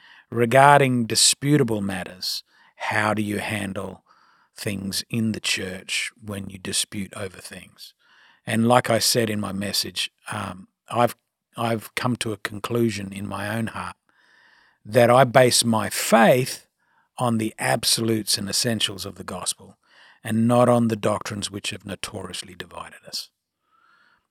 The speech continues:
Yes, I have my opinion and my beliefs on those doctrines, but my faith or my core is based on the absolutes and essentials. "It is by grace you are saved through faith, not of works, lest any man should boast."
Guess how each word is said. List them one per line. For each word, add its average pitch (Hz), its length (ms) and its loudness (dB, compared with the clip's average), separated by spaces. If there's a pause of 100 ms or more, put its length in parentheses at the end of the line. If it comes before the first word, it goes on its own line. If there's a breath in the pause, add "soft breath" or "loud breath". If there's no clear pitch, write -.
(260)
Yes, 120 200 -2
I 120 180 6
have 127 400 4
my 110 220 0
opinion 135 440 2
and 104 120 -4
my 101 140 -4
beliefs 113 580 0
on 101 220 -6
those 95 280 -8
doctrines, - 640 -8 (920)
but 107 400 0 (100)
my 107 320 -4
faith 127 720 0
or 110 140 -4
my 98 260 -6
core 135 500 0
is 104 140 -10
based 101 320 -4
on 104 80 -10
the 101 140 -10
absolutes 104 680 -6
and 101 160 -12
essentials. 98 520 -8
"It 98 40 -14
is 98 80 -14
by 95 160 -10
grace 98 480 -6
you 101 60 -18
are 92 40 -14
saved 95 280 -6
through 92 160 -20
faith, - 340 -14
not 95 200 -16
of 92 120 -20
works, 95 340 -10
lest 95 220 -16
any 98 140 -18
man 98 180 -12
should 98 160 -12
boast." 98 320 -12